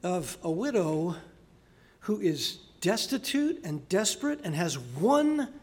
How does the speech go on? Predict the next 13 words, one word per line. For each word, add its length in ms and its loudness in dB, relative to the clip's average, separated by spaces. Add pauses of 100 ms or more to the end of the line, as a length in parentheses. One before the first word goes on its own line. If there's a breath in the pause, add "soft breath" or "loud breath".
(460 loud breath)
possible 840 0 (440)
avenue. 340 -2 (1300)
One, 340 2
just 300 -4
one. 180 -8 (1400 soft breath)
Her 140 2
only 220 2
hope 420 -2 (840 soft breath)
is 100 -8
to 80 -2
badger 480 0
this 220 0
guy 380 -6